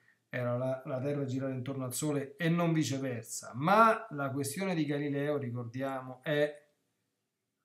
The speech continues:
quali sono le verità più certe che esistano. Galileo diceva, ma è chiaro, insomma, no? Cioè, dal momento che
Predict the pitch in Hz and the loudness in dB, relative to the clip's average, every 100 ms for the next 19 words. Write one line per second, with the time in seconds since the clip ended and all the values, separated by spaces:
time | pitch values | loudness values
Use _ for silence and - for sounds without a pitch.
0 | _ _ _ _ _ _ - 208 208 214 | _ _ _ _ _ _ -2 10 12 12
1 | 208 196 - - 226 214 165 151 147 143 | 10 6 2 4 8 8 6 6 4 4
2 | 143 139 160 156 147 - - _ _ _ | 0 2 2 4 2 -4 -18 _ _ _
3 | _ 240 254 - - 226 240 196 - 208 | _ 4 6 4 4 6 6 4 4 4
4 | 185 160 135 120 - - - 117 - _ | 4 2 2 -2 -6 -8 -18 -20 -20 _
5 | _ _ _ _ _ _ _ _ _ _ | _ _ _ _ _ _ _ _ _ _
6 | _ _ _ _ - 151 160 175 170 135 | _ _ _ _ -4 0 6 6 6 2
7 | 123 120 113 113 - 143 147 131 113 - | 0 -2 -4 -8 -10 2 4 4 0 -10
8 | 113 101 120 143 151 - 135 113 110 120 | -14 -10 -4 0 0 -2 -12 -10 -8 -4
9 | 135 165 - 131 123 135 135 | 0 0 -2 -4 -2 -2 -4